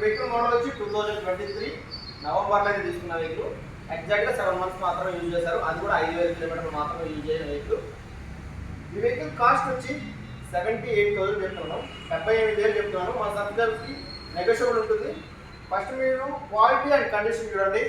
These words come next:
షోరూమ్లో ఎంత ఉందో మళ్ళీ మీరు డీటెయిల్గా అయితే తర్వాత కనుక్కోండి.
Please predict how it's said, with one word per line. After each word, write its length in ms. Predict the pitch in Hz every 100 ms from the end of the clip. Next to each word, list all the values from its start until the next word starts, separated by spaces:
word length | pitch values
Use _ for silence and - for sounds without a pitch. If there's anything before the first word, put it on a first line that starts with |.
| - - - - -
షోరూమ్లో 360 | 190 226 233 226
ఎంత 120 | - 214
ఉందో 160 | 214 220 214 - - - -
మళ్ళీ 180 | 165 175 175
మీరు 200 | 175 170 160 147 - -
డీటెయిల్గా 340 | 160 170 185 196
అయితే 140 | 196 190 - - -
తర్వాత 220 | 165 160 160
కనుక్కోండి. 420 | 175 180 175